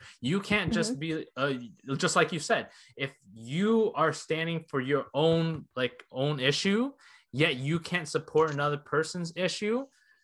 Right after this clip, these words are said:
Speaker 1: that's hypocr-, hypocritical. That's
Speaker 2: Yes.
Speaker 1: basically slapping, yeah, basically slapping your face and discrediting everything you've been through.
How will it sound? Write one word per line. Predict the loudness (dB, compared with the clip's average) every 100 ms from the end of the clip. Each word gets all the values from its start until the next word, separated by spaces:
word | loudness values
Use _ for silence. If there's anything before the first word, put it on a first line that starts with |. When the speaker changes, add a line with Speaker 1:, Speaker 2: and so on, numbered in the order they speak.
| _ _ -6
Speaker 1:
that's | 0 0 2
hypocr-, | 0 0 -8 -10
hypocritical. | -2 -2 0 2 2 0 -10 _ _ _ _ 0
That's | 2 4
Speaker 2:
Yes. | 4
Speaker 1:
basically | 4 2
slapping, | -2 2 4 4 0 -6 -8 -14 0
yeah, | 4 4 2
basically | 0 0 -2
slapping | 2 2 2 0
your | -2 0
face | 0 0
and | -2
discrediting | -8 -2 2 2 2
everything | 0 -2 -4 -8
you've | -6 -2
been | -2 -2
through. | -4 -10